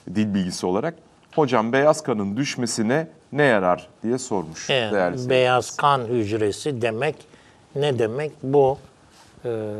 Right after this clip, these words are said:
Speaker 2: lökositten bahsediyor. Yani lökosit düşüyor. Şimdi lökosit nerede düşer? Bir takım kanser türlerinde düşer. Kemoterapi alındıktan sonra lökosit düşer.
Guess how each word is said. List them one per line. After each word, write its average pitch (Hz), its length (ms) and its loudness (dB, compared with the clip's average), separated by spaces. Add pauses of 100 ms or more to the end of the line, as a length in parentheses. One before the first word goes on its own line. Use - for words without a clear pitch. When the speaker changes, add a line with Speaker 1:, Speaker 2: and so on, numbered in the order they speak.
(120)
Speaker 2:
lökositten 135 1000 2
bahsediyor. 101 680 -2
Yani 113 460 2
lökosit 127 480 -2 (140)
düşüyor. 98 460 -6 (480)
Şimdi 139 440 0
lökosit 143 560 0 (680)
nerede 139 540 2
düşer? 143 500 -2
Bir 151 80 -2
takım 147 440 -2
kanser 135 720 0
türlerinde 104 760 -2
düşer. 120 380 -4 (460)
Kemoterapi 143 880 0
alındıktan 123 840 -2
sonra 123 380 -4
lökosit 113 680 -4 (160)
düşer. 117 400 -2